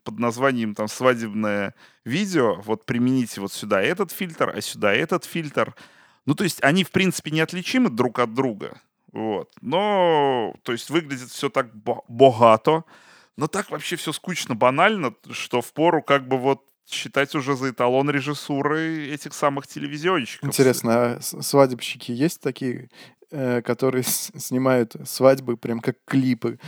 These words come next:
Speaker 2: как там «Беги, Лола, беги», только про свадьбу?
Speaker 1: О, а, я, я вообще закидывал эту тему, ну, знакомым ребятам, которые свадьбы снимают.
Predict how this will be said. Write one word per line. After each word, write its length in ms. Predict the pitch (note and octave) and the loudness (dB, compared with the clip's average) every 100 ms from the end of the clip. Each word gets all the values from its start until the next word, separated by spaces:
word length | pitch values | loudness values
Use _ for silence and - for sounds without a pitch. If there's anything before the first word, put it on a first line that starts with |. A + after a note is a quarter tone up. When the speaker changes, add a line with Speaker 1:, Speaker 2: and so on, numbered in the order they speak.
| E3 | -8
Speaker 2:
как 160 | A#2+ A2+ | -6 -2
там 220 | A#2+ A#2 | -2 -2
«Беги, 340 | B2 D3 C#3+ | -2 -2 4
Лола, 320 | D3+ C#3+ C#3 C3+ | 8 8 8 4
беги», 380 | C3 C3+ D3+ | 2 0 -2
только 300 | D#3+ C3+ B2+ | 2 0 0
про 180 | B2 C3+ | 0 2
свадьбу? 600 | C3 C3+ B2+ A2+ A2+ A#2+ _ - - - - | 2 2 2 2 -6 -16 _ -18 -16 -14 -4
Speaker 1:
О, 240 | - D3+ C#3 | 0 2 6
а, 160 | C3 B2 A2+ | 6 6 4
я, 240 | C#3 F3 F3 | 8 8 8
я 220 | A2+ C#3 | 4 6
вообще 800 | D#3 C#3+ - E3 D#3 C#3+ B2+ A2+ G#2+ A2 | 6 4 2 6 8 8 6 0 -8 -8
закидывал 580 | A2+ B2 A3 A#3 G3+ C3 | -4 -4 -2 0 2 2
эту 160 | G#2+ | -2
тему, 540 | - D3 A#2+ F2+ - - _ - | -2 2 2 0 -10 -20 _ -8
ну, 320 | B2+ G#2 - _ | -4 -4 -8 _
знакомым 760 | - A2+ A2+ B2+ G2+ E2+ E2 G2 | -14 -6 -6 -4 -4 -6 -8 -8
ребятам, 400 | G#2+ E3+ G3 C3 | 0 0 0 -6
которые 320 | G#2 G#2 G2 | -6 -6 -6
свадьбы 380 | - A2+ F#2 - | -2 -4 -4 -12
снимают. 640 | - G#2+ G#2 E2+ B1 | -6 -4 -2 -4 -8